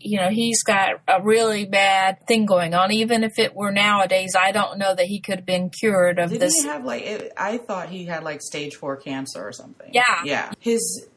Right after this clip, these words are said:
Speaker 2: treatment of the two guys in the museum when they were, you know, searching for it, and
Speaker 1: Yeah.
Speaker 2: they, he threatened their families.
Speaker 1: Yeah.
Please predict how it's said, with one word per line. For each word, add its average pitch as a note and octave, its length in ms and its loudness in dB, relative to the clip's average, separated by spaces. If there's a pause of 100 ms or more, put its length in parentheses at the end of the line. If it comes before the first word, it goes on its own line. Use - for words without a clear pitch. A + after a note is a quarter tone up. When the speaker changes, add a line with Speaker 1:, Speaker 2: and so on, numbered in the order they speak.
Speaker 2:
treatment G3+ 600 -2
of E3+ 420 -4
the D#3 540 -6 (120)
two F#3 140 -8
guys E3+ 340 0
in E3+ 100 -4
the E3 60 -6
museum D#3 680 -6 (120)
when E3+ 220 -6
they E3+ 200 -2
were, D#3+ 420 -4
you E3 80 -8
know, D#3 120 -4
searching E3+ 460 -4
for G#3 380 -4
it, B3+ 280 -4 (360)
and G3+ 280 4
Speaker 1:
Yeah. - 60 -10
Speaker 2:
they, E3+ 140 -4 (160)
he G3 100 -10
threatened E3 540 -6
their D#3 160 -4
families. F3 680 -6 (260)
Speaker 1:
Yeah. A#3+ 580 2